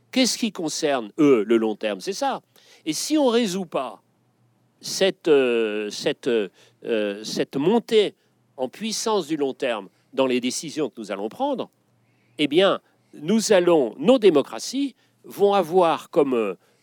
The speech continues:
euh, tentation de quitter la liberté et d'arriver vers des démocratures, comme on dit. C'est-à-dire on vote, mais, euh, comme ça, et regardez, dans nombre de pays, eh bien, on,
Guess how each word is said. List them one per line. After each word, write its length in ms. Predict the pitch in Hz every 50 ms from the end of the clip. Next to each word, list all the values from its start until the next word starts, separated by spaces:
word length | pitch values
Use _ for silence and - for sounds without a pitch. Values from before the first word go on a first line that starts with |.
| _ -
euh, 640 | - 120 113 110 107 101 98 101 - 110 110 110 110 110 -
tentation 680 | 190 214 190 - 180 143 - - - 214 254 311 269 - _ _ _ _ _ _ _ _ _ _ _ _ _ _ _
de 140 | 127 160 165
quitter 680 | 160 - - 277 262 - - 262 247 220 190 160 - _ _ _ _ _ _ _ _ _
la 100 | 131 131
liberté 560 | 123 117 113 117 101 - - 214 240 294 269 - _ _ _ _ _ _ _ _ _ _ -
et 120 | 160 151
d'arriver 500 | - 151 127 123 127 123 110 165 220 262
vers 260 | 202 165 151 135 135
des 200 | 120 117 156 175
démocratures, 720 | 151 151 156 147 151 - - - 175 - - 269 277 233 -
comme 160 | - 135 113
on 80 | 110 107
dit. 160 | 95 90 82 _ _ _ _ _ _ _ _ _ _ _ _ _ _ _
C'est-à-dire 420 | - 127 - 131 123 117 135 120
on 80 | 131 131
vote, 300 | 117 123 214 262 254 -
mais, 300 | 170 139 139 170 202 196 165
euh, 360 | 139 120 113 107 101 95 92 - _ _ _
comme 100 | - 147
ça, 340 | 131 - - 151 214 269 269
et 120 | 208 143 123
regardez, 640 | 120 143 127 139 135 139 151 226 294 311 247 185 - _ _ _ _ _ _ _
dans 180 | 143 143 143 139
nombre 400 | 151 196 269 302 240 196 214 208
de 120 | 180 170
pays, 460 | 160 - 147 131 165 254 285 294 - _ _ _ _ _ _ _ _ _ _ _ _ _ -
eh 100 | 156 151
bien, 320 | 131 139 180 247 294 277 -
on, 440 | 175 156 151 143 135 123 117 110